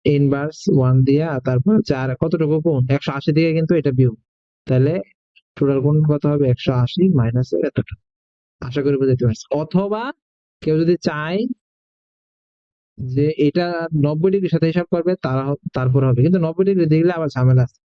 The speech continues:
Suppose নব্বই ডিগ্রি দিলে এতটুকু কোণ নিতে হবে, তো এতটুকু কোণ নিলে এটাকে হচ্ছে ভূমি ধরতে হবে। তখন হচ্ছে ওয়াই অক্ষটা ভূমি হবে।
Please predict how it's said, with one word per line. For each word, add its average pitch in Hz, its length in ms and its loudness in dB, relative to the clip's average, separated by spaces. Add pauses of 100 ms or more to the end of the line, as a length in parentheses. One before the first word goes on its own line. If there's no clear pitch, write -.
(380)
Suppose 139 300 0
নব্বই 147 200 0
ডিগ্রি 165 200 2
দিলে 156 200 4 (100)
এতটুকু 156 440 -2
কোণ 156 160 0
নিতে 151 220 2
হবে, 139 180 0
তো - 140 -2
এতটুকু 143 400 0
কোণ 151 200 0
নিলে 156 440 2
এটাকে 139 240 0
হচ্ছে 147 160 0
ভূমি 123 280 4
ধরতে 131 260 4
হবে। 113 160 -2 (440)
তখন 143 240 0
হচ্ছে 147 160 0
ওয়াই 151 300 0
অক্ষটা 139 300 -2
ভূমি 120 240 4
হবে। 117 200 0